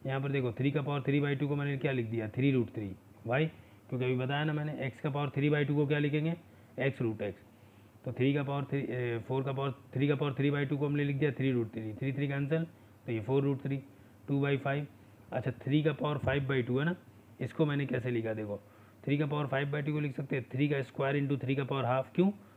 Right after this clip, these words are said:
क्योंकि टू टू जा फ़ोर प्लस वन, फ़ाइव बाई टू, तो ये नाइन root three हो सकता है ना ये। तो इसको हम लेंगे थ्री का square, three का पावर हाफ लिख दिया। अब इसको adjust कर दिया, थ्री थ्री जा नाइन, टू जा एटीन बाई फ़ाइव रूट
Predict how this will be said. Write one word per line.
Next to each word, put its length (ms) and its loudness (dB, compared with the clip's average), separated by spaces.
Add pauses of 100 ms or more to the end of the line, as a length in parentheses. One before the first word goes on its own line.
(140)
क्योंकि 160 -2
टू 160 0
टू 120 0
जा 120 4 (120)
फ़ोर 220 8
प्लस 300 -2
वन, 120 -2
फ़ाइव 220 -2
बाई 140 0
टू, 200 -6 (300)
तो 60 -4
ये 60 0
नाइन 280 2
root 180 0
three 160 2
हो 120 2
सकता 220 -4
है 60 -2
ना 80 0
ये। 220 -4 (800)
तो 60 -4
इसको 220 -4
हम 140 0
लेंगे 200 -4
थ्री 200 0
का 160 -2
square, 280 -2
three 180 0
का 100 0
पावर 220 0
हाफ 260 0
लिख 100 -10
दिया। 200 -6 (540)
अब 100 0
इसको 180 -2
adjust 360 0
कर 100 2
दिया, 180 0
थ्री 180 -2
थ्री 160 -2
जा 120 0
नाइन, 220 -2
टू 140 -2
जा 140 2
एटीन 360 0
बाई 180 -2
फ़ाइव 360 -2
रूट 120 -4